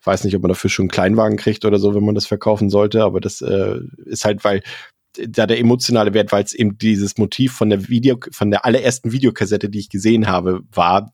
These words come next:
ne, die meine Eltern damals hatten, das war dasselbe Covermotiv und das hat dann schon irgendwie einen schönen Wert für mich, denn, ähm, aus, äh, China habe ich so eine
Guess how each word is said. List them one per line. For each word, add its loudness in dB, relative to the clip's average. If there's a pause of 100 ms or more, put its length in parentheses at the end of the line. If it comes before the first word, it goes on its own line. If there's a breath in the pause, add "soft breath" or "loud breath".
ne, 2
die -6
meine 2
Eltern 2
damals 0
hatten, -2
das -4
war 2
dasselbe 0
Covermotiv 2 (460 loud breath)
und 0
das 0
hat -2
dann 2
schon 0
irgendwie 0 (240)
einen -8
schönen 2
Wert 0
für 0
mich, 2 (560 loud breath)
denn, 4
ähm, 2 (880)
aus, 0
äh, -2 (180)
China 2
habe 2
ich -2
so -4
eine 2